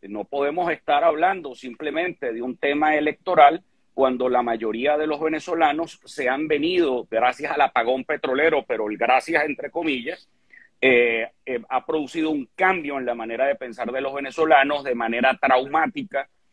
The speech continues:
de manera muy difícil. Eh, el, el venezolano dejó de ser dependiente del Estado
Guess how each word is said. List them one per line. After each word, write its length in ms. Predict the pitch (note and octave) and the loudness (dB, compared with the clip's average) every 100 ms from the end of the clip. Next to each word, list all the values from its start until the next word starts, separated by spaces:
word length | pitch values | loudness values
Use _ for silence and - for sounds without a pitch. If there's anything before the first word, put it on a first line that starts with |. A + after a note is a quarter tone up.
| _ | _
de 140 | - B2 | -4 -4
manera 360 | A#2+ C3 C#3 | -2 2 2
muy 400 | C3 C#3+ A3 A3+ | 2 2 2 2
difícil. 680 | E3 C3+ E3+ D3+ C3 B2 A#2+ _ _ _ - | -2 -6 -8 -10 -8 -8 -10 _ _ _ 0
Eh, 560 | B2 A#2 A2+ A2 A2+ A#2+ | 4 6 4 0 -2 -2
el, 360 | A#2 A2+ G#2+ - | -2 -2 -6 -2
el 180 | C3 | -2
venezolano 680 | A#2+ B2+ A#2+ B2 C3 D3+ D#3+ - | 0 -4 -4 0 2 2 -4 -4
dejó 420 | C#3 C#3 D#3+ F#3 | -2 2 2 4
de 120 | D#3+ | 2
ser 200 | E3+ D#3+ | 0 -4
dependiente 640 | C#3 - A2 A#2 C3 B2 | -4 -6 -6 -2 -2 0
del 160 | D3+ D3+ | -2 -2
Estado 480 | D3+ D3 A#2 A#2+ | -2 2 2 2